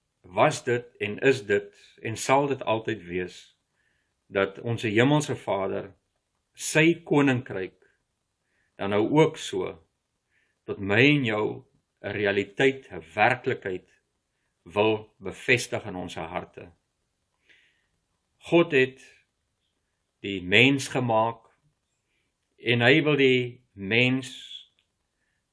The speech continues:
dan nou ook so bedien, sodat die mens kan verstaan dat hy is die koning van die heelal.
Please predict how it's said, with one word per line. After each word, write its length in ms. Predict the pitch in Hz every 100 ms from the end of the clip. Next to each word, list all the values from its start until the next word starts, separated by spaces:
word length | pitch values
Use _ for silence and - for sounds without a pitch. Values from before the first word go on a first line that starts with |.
| 110
dan 120 | 107
nou 140 | 113 127
ook 140 | 151 147
so 260 | - 127
bedien, 580 | 104 92 90 113 123 120 _ _ _ _ _ _ _ _ _ _ _ _ _
sodat 300 | - 156 143
die 120 | 139
mens 300 | 131 151 156
kan 200 | 147 131
verstaan 500 | 123 - - 113 110
dat 120 | 107 98
hy 120 | 107 120
is 80 | 107
die 100 | 101
koning 460 | - 104 90 85 85 _ _ _ _ _ _
van 160 | 107 98
die 80 | 95
heelal. 440 | 101 117 104 90